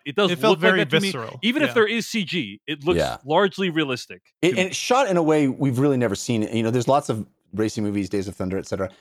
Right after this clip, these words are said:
Speaker 3: but having the drone shots kinda, like, moving in different angles
Speaker 1: Yeah.
Speaker 3: to where the cars are moving,
Speaker 1: Exactly,
Speaker 3: it really
Speaker 1: yeah.
Speaker 3: did look cool and dynamic. My big problem with what you just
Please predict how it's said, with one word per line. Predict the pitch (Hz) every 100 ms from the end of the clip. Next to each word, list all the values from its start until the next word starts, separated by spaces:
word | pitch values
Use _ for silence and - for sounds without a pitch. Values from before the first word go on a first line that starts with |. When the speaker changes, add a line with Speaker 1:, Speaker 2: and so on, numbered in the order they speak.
| _
Speaker 3:
but | 117
having | 143 160 165
the | 139
drone | 104 131 139 135
shots | 135 120
kinda, | - 127
like, | 117 104 - _
moving | 123 147 156 151 147 139 -
in | 113
different | 95 139 - 135 -
angles | 110 120 127 - -
Speaker 1:
Yeah. |
Speaker 3:
to | -
where | 120
the | 110
cars | - 117 127 135
are |
moving, | 143 147 147 143
Speaker 1:
Exactly, | 127 120 131
Speaker 3:
it | 214
really | 226
Speaker 1:
yeah. | 170
Speaker 3:
did | 185
look | 139 -
cool | - 123
and | 104
dynamic. | 92 90 127 101 - _ _ _ _ -
My | 156 233
big | 196 139 -
problem | - 147 131 131 113
with | 107
what | 110
you | 107
just | 101 104 -